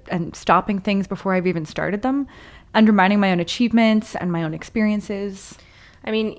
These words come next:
Speaker 2: on the perfectionism part, we're both perfectionists, so trying to launch this podcast has been, like, <laughs> the hardest thing to do.
Speaker 1: It's not easy.
Speaker 2: It's not easy. And for me, I mean, I felt it and still feel it a lot in,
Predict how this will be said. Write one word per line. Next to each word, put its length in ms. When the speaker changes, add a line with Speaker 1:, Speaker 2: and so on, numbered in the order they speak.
Speaker 2:
on 200
the 60
perfectionism 760
part, 380
we're 120
both 320
perfectionists, 680
so 140
trying 300
to 80
launch 240
this 100
podcast 480
has 120
been, 200
like, 220
<laughs> 160
the 60
hardest 840
thing 260
to 100
do. 380
Speaker 1:
It's 240
not 200
easy. 280
Speaker 2:
It's 260
not 240
easy. 420
And 160
for 120
me, 460
I 120
mean, 260
I 280
felt 360
it 320
and 160
still 220
feel 240
it 80
a 60
lot 180
in, 200